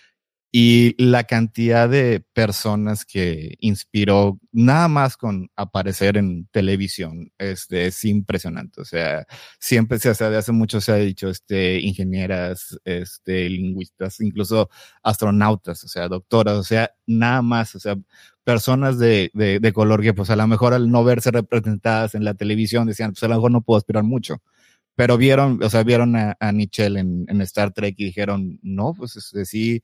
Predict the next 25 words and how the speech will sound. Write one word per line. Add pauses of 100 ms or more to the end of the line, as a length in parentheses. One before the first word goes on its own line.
(260)
sí
podemos
aspirar
a
hacer,
a
hacer
cualquier
cosa,
lo,
lo
que,
lo
que
nosotros
queramos",
o
sea, (100)
y
pues,
obviamente,
ese
su,
su
personaje,